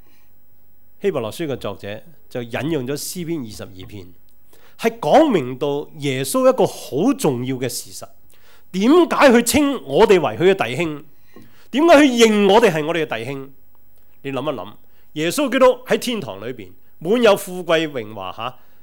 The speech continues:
下，係滿有尊嚴，但係今生降生喺馬槽裏邊最貧窮嘅地方，一個亡國嘅地方，恥辱、被棄、被吐唾、被人欺負，最嬲尾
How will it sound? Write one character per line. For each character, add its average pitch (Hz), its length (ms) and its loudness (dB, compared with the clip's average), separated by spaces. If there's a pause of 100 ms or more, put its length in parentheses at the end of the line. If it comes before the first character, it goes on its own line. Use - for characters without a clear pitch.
(100)
下， - 120 -4
係 185 120 0
滿 190 300 0
有 208 160 6
尊 254 220 0
嚴， 120 260 -8 (500)
但 143 140 -8
係 233 260 4
今 277 160 4
生 247 300 2
降 196 240 4
生 220 200 2
喺 208 160 0
馬 175 380 2
槽 117 220 -6
裏 135 120 -6
邊 131 220 -8 (320)
最 262 220 6
貧 165 320 -4
窮 151 160 -4
嘅 190 100 -2
地 175 140 -2
方， 214 260 2
一 294 80 2
個 240 120 2
亡 160 420 2
國 208 180 4
嘅 208 60 0
地 165 200 -4
方， 180 300 2 (500)
恥 233 440 -4
辱、 160 240 -2 (280)
被 175 280 4
棄、 190 320 0 (480)
被 190 180 4
吐 190 260 0
唾、 170 320 -2 (140)
被 214 160 6
人 139 160 2
欺 214 220 0
負， 113 260 -14 (560)
最 151 160 -6
嬲 156 160 -4
尾 151 240 -8